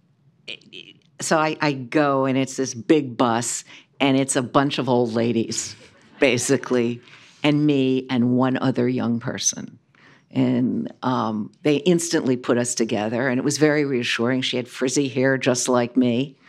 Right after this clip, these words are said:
And, um, you know, they put us in a room together.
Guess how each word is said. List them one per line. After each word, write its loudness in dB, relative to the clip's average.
And, 0
um, -2
you 2
know, 2
they -2
put 0
us -2
in 0
a 2
room 0
together. -2